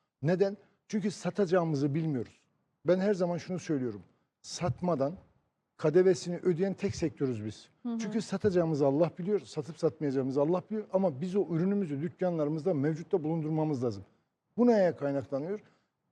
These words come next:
Speaker 1: Daha önceki müşterilerimizin siparişleri olur ise eğer hazır bulundurmazsak biz müşterimizi kaybederiz diye mecburuz onu dükkanlarımıza koymaya, hazırlamaya.
Speaker 2: Hı hı.
Speaker 1: Ama satacağımızı bilmiyoruz. Tamamen, e,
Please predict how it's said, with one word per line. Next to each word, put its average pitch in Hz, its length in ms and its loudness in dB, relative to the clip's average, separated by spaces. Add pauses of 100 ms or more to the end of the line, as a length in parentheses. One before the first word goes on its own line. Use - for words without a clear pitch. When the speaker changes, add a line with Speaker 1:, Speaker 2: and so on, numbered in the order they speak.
(300)
Speaker 1:
Daha 160 240 0
önceki 190 300 -2
müşterilerimizin 180 640 -2
siparişleri 175 580 0
olur 185 440 0
ise - 280 -6 (420)
eğer 180 160 2
hazır 170 340 0
bulundurmazsak 165 800 -2 (440)
biz 190 120 -4
müşterimizi 196 540 0
kaybederiz 165 600 2
diye 208 100 0
mecburuz 160 640 -2
onu 202 180 2
dükkanlarımıza 160 680 -2
koymaya, 143 580 2
hazırlamaya. 147 460 2
Speaker 2:
Hı - 60 -16
hı. - 60 -20 (260)
Speaker 1:
Ama 220 140 2
satacağımızı 208 760 2
bilmiyoruz. 165 480 0
Tamamen, 185 500 0 (400)
e, 147 60 2